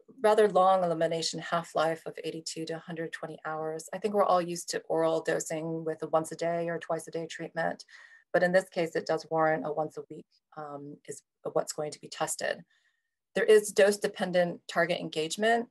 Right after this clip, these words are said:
um, in that there is inclusion of the pseudoexon in,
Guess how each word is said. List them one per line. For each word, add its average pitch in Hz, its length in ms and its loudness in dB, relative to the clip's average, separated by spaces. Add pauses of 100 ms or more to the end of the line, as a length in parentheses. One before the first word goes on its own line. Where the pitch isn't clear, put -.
(140)
um, 160 460 -6
in 160 160 -4
that 156 260 -8
there 160 140 -2
is 151 160 -4
inclusion 165 680 -4
of 165 100 -4
the 165 60 -6
pseudoexon 190 1000 -4
in, 151 200 -18